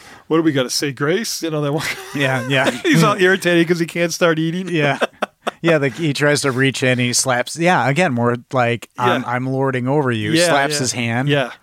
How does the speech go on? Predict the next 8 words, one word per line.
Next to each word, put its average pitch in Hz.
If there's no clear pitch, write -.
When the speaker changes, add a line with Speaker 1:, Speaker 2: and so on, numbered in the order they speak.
Speaker 2:
like 120
Speaker 1:
yeah. 123
Speaker 2:
a 110
petulant 110
child. 123
God 120
damn 120
it. 143